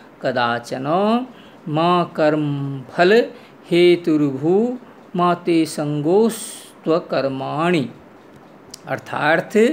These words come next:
कर्म में ही तेरा अधिकार हो, फल में कभी नहीं। तुम कर्म फल का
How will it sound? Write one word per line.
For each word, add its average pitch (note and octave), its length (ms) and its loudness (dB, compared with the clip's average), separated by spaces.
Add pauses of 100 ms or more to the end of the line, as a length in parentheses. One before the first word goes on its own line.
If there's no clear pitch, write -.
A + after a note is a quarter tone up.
(880)
कर्म A#3 240 4
में A#3+ 440 2
ही B3 480 4 (680)
तेरा E3 360 4
अधिकार C3+ 560 -2
हो, E3 460 0 (580)
फल D3 240 0
में D3 180 -4
कभी B2+ 340 -10
नहीं। C#3+ 420 -2 (500)
तुम A#3 220 2
कर्म F3 500 0
फल D#3 280 -4
का D3+ 380 0